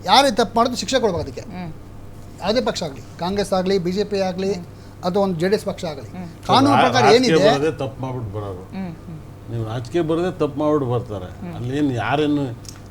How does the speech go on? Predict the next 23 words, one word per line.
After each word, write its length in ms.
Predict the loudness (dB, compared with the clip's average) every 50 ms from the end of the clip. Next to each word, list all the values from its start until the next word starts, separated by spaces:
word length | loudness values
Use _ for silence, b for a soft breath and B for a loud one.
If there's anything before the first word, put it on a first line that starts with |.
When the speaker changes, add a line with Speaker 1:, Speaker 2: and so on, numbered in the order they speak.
| -8 -2
Speaker 2:
ಸರಿ, 120 | 2 4 6
Speaker 3:
ಭಾಳ 120 | 6 6
Speaker 2:
ಹಂಗಾದ್ರೆ 280 | 6 6 6 6 6 6
ಈಗ 80 | 10
Speaker 3:
ವಿಶೇಷ 320 | 10 10 12 10 8 8 8
ರಾಜಕೀಯ 140 | 8 6
Speaker 2:
ಇದಕ್ಕೆಲ್ಲ 260 | 6 8 10 10 10 12
Speaker 3:
ವಿಷಯಕ್ಕೂ 280 | 10 10 8 10 12
Speaker 2:
ಪರಿಹಾರ 300 | 12 12 12 12 12 12
Speaker 3:
ಇದಕ್ಕೂ 180 | 12 12 12 10
Speaker 2:
ಏನು 140 | 10 10 8
Speaker 3:
ಸಂಬಂಧ 140 | 8 8
Speaker 2:
ಅಂತ, 100 | 8 8
Speaker 3:
ಇಲ್ಲ. 160 | 8 10 8 10
Speaker 2:
ಮಂಗಳೂರಿಗೆ 500 | 10 8 6 6 6 6 6 6 4 4
ಪರಿಹಾ-, 480 | 6 8 8 10 10 12 10 10 10
ಪರಿಹಾರ 320 | 8 6 8 10 10 10 10
ಏನು, 240 | 8 6 6 6
ಮೈಸೂರಿಗೆ 440 | 4 4 2 2 0 -2 -2 -2 0
ಪರಿಹಾರ 380 | 0 2 4 8 10 10 10 10
ಏನು 260 | 8 4 4 4 2
ಅಂತ 120 | 0 0
ಕೇಳೋಕ್ಕಿಂತ, 500 | 2 2 2 2 2 0 0 -4 -2 2